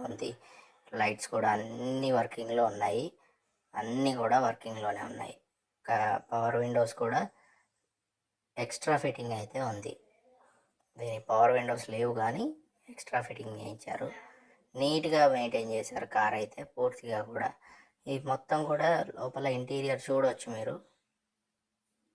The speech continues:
బాగున్నాయి. సెంట్రల్ లాకింగ్ కూడా ఉంటుంది దీనికైతే. సెంట్రల్ లాకింగ్‌తో పాటుగా వెనక డిక్కీ స్పేస్ కానీ అన్ని రబ్బర్స్,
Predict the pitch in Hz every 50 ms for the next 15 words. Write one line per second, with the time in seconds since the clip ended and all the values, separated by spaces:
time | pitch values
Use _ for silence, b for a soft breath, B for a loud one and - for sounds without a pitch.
0 | _ _ _ _ _ _ _ _ _ _ _ _ _ 123 120 117 117 117 120 120
1 | 117 107 107 110 117 139 190 202 _ _ _ _ _ _ _ _ _ _ _ _
2 | _ _ _ _ _ _ _ _ _ _ _ _ - - 123 123 123 139 135 139
3 | 139 127 123 120 - 127 117 113 113 113 113 113 110 107 - - 113 107 104 104
4 | 110 110 - - 110 110 - - - - - _ _ _ _ _ _ _ _ _
5 | _ _ _ _ _ _ _ _ _ _ _ _ _ _ _ _ _ _ _ _
6 | _ - - - 123 139 139 147 151 143 143 139 139 139 139 - 135 131 - -
7 | 131 127 - 139 143 143 135 131 127 127 - 127 123 123 120 - - 131 120 -
8 | - 127 123 117 - - - 113 113 113 117 113 113 110 117 117 113 113 113 110
9 | 107 113 120 117 113 - - -